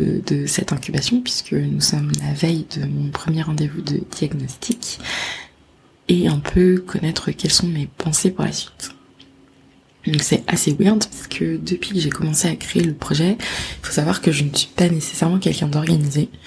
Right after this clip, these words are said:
Donc j'utilisais les, les appels à candidature des incubateurs qui sont à peu près tous les six mois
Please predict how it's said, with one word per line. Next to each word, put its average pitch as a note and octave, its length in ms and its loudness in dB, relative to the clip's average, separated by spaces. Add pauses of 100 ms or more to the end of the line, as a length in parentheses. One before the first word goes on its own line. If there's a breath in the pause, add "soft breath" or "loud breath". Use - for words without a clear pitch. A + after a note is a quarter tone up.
(420 loud breath)
Donc D3+ 160 2
j'utilisais E3 760 2
les, D3 460 0 (800)
les D3 540 0
appels F#3 280 2
à D#3+ 80 -2
candidature E3 720 0
des D#3 120 0
incubateurs E3 720 -2
qui - 220 -8
sont D3+ 360 -2
à D3+ 120 -2
peu D3+ 100 -10
près F#3 200 -4
tous - 260 0
les F#3 80 4
six - 200 0
mois D#3 240 -2